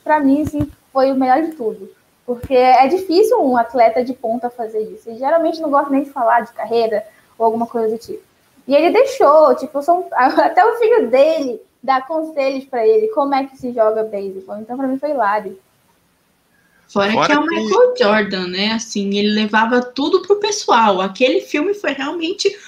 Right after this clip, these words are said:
Speaker 2: um ponto fora da curva pro Michael Jordan, porque, assim, não levou o Pernalonga pro pessoal.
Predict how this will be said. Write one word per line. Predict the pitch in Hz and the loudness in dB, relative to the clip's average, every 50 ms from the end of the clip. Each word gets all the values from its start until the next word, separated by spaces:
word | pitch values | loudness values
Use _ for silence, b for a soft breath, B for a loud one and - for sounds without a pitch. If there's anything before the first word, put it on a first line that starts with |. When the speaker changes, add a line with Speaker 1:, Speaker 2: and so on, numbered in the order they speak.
| - 277 - - | -12 -8 -2 0
Speaker 2:
um | 277 285 285 | 0 0 2
ponto | 277 294 381 466 - - 415 | 0 -2 -2 -2 -6 -6 -2
fora | 403 370 349 381 392 | 0 2 2 2 2
da | - 359 370 | 2 0 -2
curva | - - 302 302 311 302 | 0 -2 -2 0 0 -2
pro | 302 - 311 | -4 -4 -6
Michael | 330 311 302 302 - 392 370 | -4 -4 -4 -2 0 0 2
Jordan, | 277 233 208 196 196 214 220 | 2 0 -2 -2 -2 -4 -4
porque, | 247 240 247 262 | -4 -6 -6 -6
assim, | 254 254 - 220 202 | -6 -6 -4 -4 -2
não | 202 214 220 254 294 302 | 2 2 2 2 2 2
levou | 403 359 - 247 262 311 | 0 0 2 2 2 2
o | - | 0
Pernalonga | - 359 349 320 320 285 254 247 240 254 294 | -4 -6 -4 -4 -2 -2 0 0 0 0 -2
pro | 294 - - | -4 -8 -6
pessoal. | - 370 370 359 - - - - 214 180 165 208 - | -4 -4 -4 -4 -4 -4 -2 0 0 0 -2 -4 -8